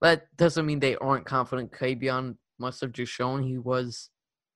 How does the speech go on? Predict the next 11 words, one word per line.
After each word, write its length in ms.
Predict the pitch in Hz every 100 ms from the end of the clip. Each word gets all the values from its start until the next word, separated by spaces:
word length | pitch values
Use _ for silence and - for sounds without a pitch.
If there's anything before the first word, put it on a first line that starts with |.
| _ _ -
they 120 | 120
had 260 | 127 127 120
to 80 |
keep 320 | 120 131 143 143
him. 220 | 139 143 170
My 40 |
three 240 | - 180
surprises 640 | 170 - - 143 151 151 139
have 180 | 131 -
to 80 | -
be 260 | 135 143